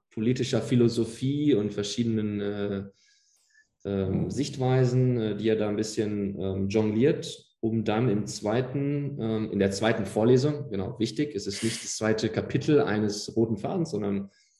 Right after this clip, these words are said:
die zweite Vorlesung, ähm, behandelt dann oder hat die Überschrift Pseudowissenschaft und historisches Verstehen.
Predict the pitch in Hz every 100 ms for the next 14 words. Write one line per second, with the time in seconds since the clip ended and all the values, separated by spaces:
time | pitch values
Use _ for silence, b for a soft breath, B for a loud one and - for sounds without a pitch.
0 | - 101 - 113 131 127 - 135 139 135
1 | 131 127 127 - - - _ _ _ -
2 | 110 110 107 107 104 104 104 104 101 -
3 | - - - 104 - 117 120 113 110 110
4 | 110 107 - - - - - - - -
5 | - - - - - 123 151 120 - 127
6 | 131 131 - - 120 139 139 127 131 135
7 | - 120 127 - 107 - 110 - 131 127
8 | 120 110 - 135 - - 113 92 -